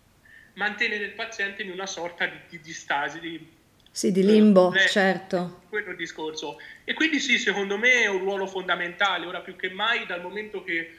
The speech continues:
Speaker 1: la conoscenza delle malattie rare diventa sempre più ampia
Speaker 2: Eh sì.
Speaker 1: e, cioè, e ci sono sempre più informazioni,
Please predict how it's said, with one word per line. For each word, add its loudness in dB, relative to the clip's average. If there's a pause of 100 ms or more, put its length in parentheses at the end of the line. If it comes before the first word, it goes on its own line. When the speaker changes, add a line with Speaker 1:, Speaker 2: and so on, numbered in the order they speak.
(140)
Speaker 1:
la -10
conoscenza -4
delle -6
malattie -2
rare 0 (600)
diventa -4
sempre -6
più -8
ampia -6
Speaker 2:
Eh -2
sì. -6 (160)
Speaker 1:
e, -10
cioè, -4
e -10
ci -12
sono -12
sempre -2
più -10
informazioni, -6